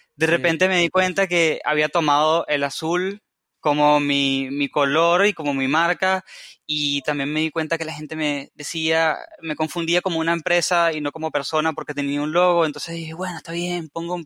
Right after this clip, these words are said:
Speaker 1: pongo mi cara en la foto", y entonces ahora de repente me encuentro con que no solamente estoy haciendo un proyecto, sino que estoy desarrollando mi marca personal.
Speaker 2: Exacto,
Speaker 1: Fue
Speaker 2: exacto.
Speaker 1: una, una sorpresa.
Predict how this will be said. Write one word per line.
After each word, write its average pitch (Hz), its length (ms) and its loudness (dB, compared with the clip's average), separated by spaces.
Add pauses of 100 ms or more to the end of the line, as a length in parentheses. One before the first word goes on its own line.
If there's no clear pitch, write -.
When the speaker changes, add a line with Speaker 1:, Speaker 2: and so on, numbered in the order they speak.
Speaker 1:
pongo 165 220 0
mi 165 140 -4
cara 170 380 2
en 160 60 0
la 156 60 2
foto", 175 640 2 (600)
y 180 80 0
entonces 185 300 -2
ahora 202 340 2 (120)
de 160 220 -6
repente 165 320 0
me 196 80 -2
encuentro 165 340 -4
con 156 120 -4
que 143 80 -8
no 143 100 -6
solamente 233 400 0
estoy 165 140 -4
haciendo 170 180 -8
un 175 60 -10
proyecto, 190 400 -2
sino 165 200 -4
que - 60 -10
estoy - 160 -8
desarrollando 160 580 0
mi 147 80 0
marca 139 280 -4
personal. 135 480 -4 (520)
Speaker 2:
Exacto, 120 520 -8
Speaker 1:
Fue - 160 -8 (240)
Speaker 2:
exacto. 123 320 -4
Speaker 1:
una, 175 100 -2 (100)
una 165 120 0
sorpresa. 135 540 -4